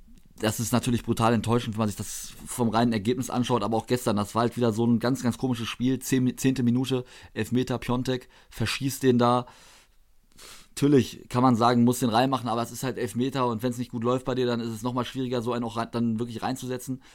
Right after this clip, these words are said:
Und ja, ich sag, ich bin ganz felsenfest davon überzeugt, setzt Piontek den rein,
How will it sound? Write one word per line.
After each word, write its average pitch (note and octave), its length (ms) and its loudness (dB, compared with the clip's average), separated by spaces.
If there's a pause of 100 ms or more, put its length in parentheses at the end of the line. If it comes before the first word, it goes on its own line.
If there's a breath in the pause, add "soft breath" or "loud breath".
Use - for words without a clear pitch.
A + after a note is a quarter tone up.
(260 loud breath)
Und A2+ 480 -4
ja, A#2+ 160 -2
ich A2 120 -6
sag, A#2+ 180 -4 (240)
ich B2 200 -14
bin C3 280 -2
ganz B2+ 400 -2
felsenfest C3 480 -4
davon B2+ 180 -4
überzeugt, A#2+ 380 -2
setzt A#2+ 200 -4
Piontek C3 320 -4
den A2+ 140 -2
rein, B2+ 320 -4